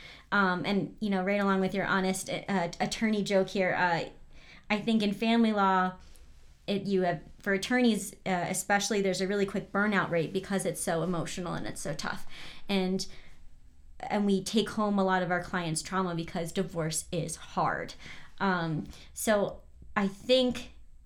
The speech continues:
when you have that, you can really bring a gift to certain people. So, um,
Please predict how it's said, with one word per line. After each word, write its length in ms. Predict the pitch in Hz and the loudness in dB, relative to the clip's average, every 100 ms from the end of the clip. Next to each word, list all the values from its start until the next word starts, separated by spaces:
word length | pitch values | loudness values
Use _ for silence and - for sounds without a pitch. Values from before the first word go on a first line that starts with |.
| - - - - - - | -20 -20 -20 -20 -12 -4
when 200 | 208 208 | 0 2
you 120 | 190 | 0
have 400 | - 214 220 214 | 0 2 2 4
that, 320 | 247 254 247 - - | 6 6 2 -8 -6
you 240 | 185 190 | 0 0
can 220 | 175 190 190 | 0 -2 2
really 220 | 190 180 | 2 2
bring 180 | 180 180 | 0 -2
a 80 | |
gift 340 | 175 170 160 - | -2 -2 -2 -2
to 80 | 170 | -4
certain 280 | - - - | -4 -6 -8
people. 500 | - - - - - - - - - | -8 -6 -6 -8 -12 -14 -14 -14 -10
So, 580 | - 214 190 185 180 - - - | -2 2 4 4 2 -2 -12 -4
um, 540 | 196 185 180 175 180 | 0 2 0 -2 -4